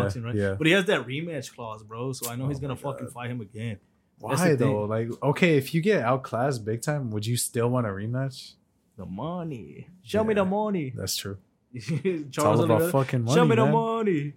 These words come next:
Speaker 2: Why does everything gotta be about money?
Speaker 1: That's the thing, bro. Like, that's what fucking sucks. 'Cause, like,
Speaker 2: Hey, make sure you guys donate to us. No,
Speaker 1: <laughs>
Speaker 2: it's <laughs> no.
Speaker 1: You see that fucking donation button right there in the corner?
Speaker 2: <laughs>
Speaker 1: <laughs> But that, that's the thing. Like, it fucking sucks when it comes, like, to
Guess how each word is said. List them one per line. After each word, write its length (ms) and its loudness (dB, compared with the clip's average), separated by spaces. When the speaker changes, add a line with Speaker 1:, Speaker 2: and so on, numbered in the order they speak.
Speaker 2:
Why 120 -2
does 120 2
everything 360 2
gotta 160 0
be 100 0
about 260 0
money? 280 8
Speaker 1:
That's 200 4
the 120 4
thing, 440 4
bro. 240 0
Like, 280 2
that's 180 -2
what 100 0
fucking 320 0
sucks. 400 -4
'Cause, 220 -2
like, 260 -2
Speaker 2:
Hey, 220 6
make 180 4
sure 140 2
you 60 6
guys 160 6
donate 360 6
to 180 0
us. 220 8
No, 580 6
Speaker 1:
<laughs> 20 -
Speaker 2:
it's 200 -4
<laughs> 0 -
no. 120 10
Speaker 1:
You 60 4
see 260 2
that 200 4
fucking 240 2
donation 500 6
button 220 6
right 180 4
there 80 0
in 80 0
the 80 -2
corner? 320 4
Speaker 2:
<laughs> 400 6
Speaker 1:
<laughs> 100 -14
But 640 4
that, 220 6
that's 160 4
the 80 4
thing. 300 2
Like, 320 2
it 140 -6
fucking 420 0
sucks 380 -4
when 100 -2
it 100 -8
comes, 300 -8
like, 260 -14
to 120 -20